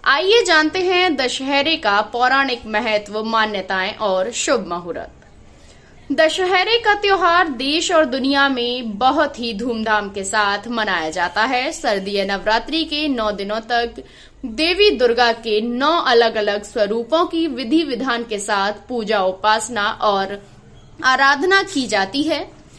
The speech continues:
शारदीय नवरात्रि की नवमी तिथि पर माँ दुर्गा के नौवें स्वरूप की पूजा के बाद अगले दिन, यानी आश्विन माह की शुक्ल पक्ष की दशमी तिथि पर भगवान राम के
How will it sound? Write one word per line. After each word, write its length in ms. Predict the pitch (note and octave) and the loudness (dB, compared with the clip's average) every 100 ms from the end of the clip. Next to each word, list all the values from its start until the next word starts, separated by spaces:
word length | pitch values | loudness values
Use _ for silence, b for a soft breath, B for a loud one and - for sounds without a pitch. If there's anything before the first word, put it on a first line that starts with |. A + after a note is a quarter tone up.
| B B | B B
शारदीय 520 | - F4 F4 G4 G#4+ | 0 2 4 2 4
नवरात्रि 640 | F4+ A#3+ A3 A#3 A#3 C#4+ D4 | 4 2 2 2 2 -4 -4
की 200 | B3 A3+ | -4 -6
नवमी 460 | A#3+ C#4 D4+ F#4 | 0 0 2 0
तिथि 340 | F#4 C4+ C4 B3 | 0 -4 -4 -8
पर 280 | G3 G3 G3+ | -4 -4 -2
माँ 300 | G3+ F#3+ F#3+ | -4 -4 -2
दुर्गा 320 | G3+ G#3+ C4+ | -2 0 0
के 220 | C#4 C#4 | 0 -4
नौवें 420 | C4+ C#4 D4 F4+ | 0 2 2 0
स्वरूप 500 | F4 C#4 G#3+ G#3 G#3 | -4 -2 -2 -2 -4
की 300 | - G#3+ G#3+ A#3+ B B B - | -6 -10 -8 -10 B B B -4
पूजा 320 | E4+ G4+ G4+ | 0 2 0
के 180 | D4 A3 | 0 0
बाद 340 | G3+ G3+ G#3+ | 0 0 0
अगले 340 | A#3 A3+ A#3+ G#3+ | 0 0 0 0
दिन, 260 | F#3 E3 | -2 -6
यानी 460 | F#3+ G3+ G3 G3+ A#3 | -2 0 0 -4 -4
आश्विन 440 | - A#3+ A#3+ F4+ D#4+ | 0 0 0 0 2
माह 260 | A#3+ C4 | 2 0
की 200 | A#3 G#3 | -4 -6
शुक्ल 380 | G#3 - D4+ D4+ - | -6 -6 -4 -4 0
पक्ष 240 | G#3+ G#3 | -2 -2
की 220 | G3+ A#3 G#3 | -10 -10 -6
दशमी 440 | A3+ A#3 D4 E4 | -4 -4 -2 -2
तिथि 320 | D#4 C#4 D#4 | -2 -4 -2
पर 240 | D#4 C4 D4 | 0 -2 -2
भगवान 560 | D4 C4 A3+ A3 G3+ | -2 -4 0 0 0
राम 320 | G3 G#3 B3 | 0 2 0
के 600 | B3 G3+ A3 - - - | -4 -4 -4 -6 -20 -20